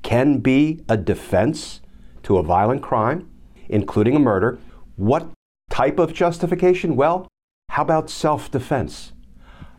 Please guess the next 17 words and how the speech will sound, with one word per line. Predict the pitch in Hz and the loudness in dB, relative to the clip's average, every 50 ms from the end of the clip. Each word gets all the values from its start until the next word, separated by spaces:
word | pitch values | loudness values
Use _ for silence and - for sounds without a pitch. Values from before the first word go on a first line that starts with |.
| - - - | -10 -4 -2
"I | 123 131 143 143 143 139 139 135 - - | 0 2 2 2 2 2 2 2 0 -4
had | - - - - 160 175 190 175 - - | -8 -6 -2 0 0 0 0 -2 -2 -4
to | 160 - - | -4 -2 0
exercise | 143 147 151 - - 143 131 120 - - 123 120 117 113 110 110 110 - | 0 -2 -2 -4 -4 -4 -4 -4 -2 -2 0 2 2 2 2 0 -2 -4
deadly | - - 110 117 120 113 110 113 110 | -4 -2 0 0 2 2 2 2 2
force | - - - - 107 117 135 147 - - - - - - - - - - - - - - | 0 0 0 2 2 2 2 0 -2 -8 -12 -14 -16 -16 -16 -18 -16 -16 -16 -16 -16 -8
to | - - 120 113 107 101 - - | -2 0 2 2 2 2 -2 -4
repel | - 98 101 104 95 - - - 101 107 117 | -2 2 2 2 2 0 0 0 0 2 2
the | 117 156 170 | 2 2 2
attack, | 175 170 - 143 107 104 123 - - - - - - - - - - - - | 2 0 0 0 0 0 -2 -4 -8 -14 -20 -20 -20 -20 -20 -20 -20 -18 -4
to | - - 117 110 110 104 101 101 101 101 98 85 | 0 2 4 4 4 4 2 0 -2 -6 -6 -2
defend | - 113 - - - 139 131 135 143 135 127 120 | 0 0 0 0 -2 -2 0 2 2 2 4 4
myself | 117 110 101 98 95 - - - 180 170 123 110 135 - | 2 2 2 0 -2 -4 -2 0 2 2 2 2 0 -2
from | - - 110 95 92 | -4 -4 -2 -2 2
death | 85 107 113 117 - | 2 2 0 2 0
or | 120 98 | 0 0
serious | - - - 113 113 113 110 110 107 107 - | -2 -2 0 2 4 4 4 4 2 0 -2